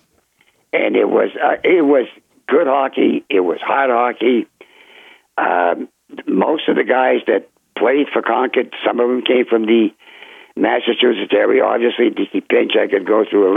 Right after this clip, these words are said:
list. And those two teams kind of really extended senior hockey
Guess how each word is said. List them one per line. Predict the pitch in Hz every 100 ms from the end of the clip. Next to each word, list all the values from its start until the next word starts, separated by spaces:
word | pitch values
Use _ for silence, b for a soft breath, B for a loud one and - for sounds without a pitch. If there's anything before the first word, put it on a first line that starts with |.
| 127
list. | - - - B B B B B B B B
And | - 107 104 101 - _ -
those | 131 -
two | - 127
teams | - 123 113 110 - - _ _ _ _ _ _
kind | - 156 165
of | 117
really | - 143 170 151
extended | 120 - 143 143 113 110 110 _ B B B B B B B -
senior | 170 - -
hockey | 107 120 117 - 95 -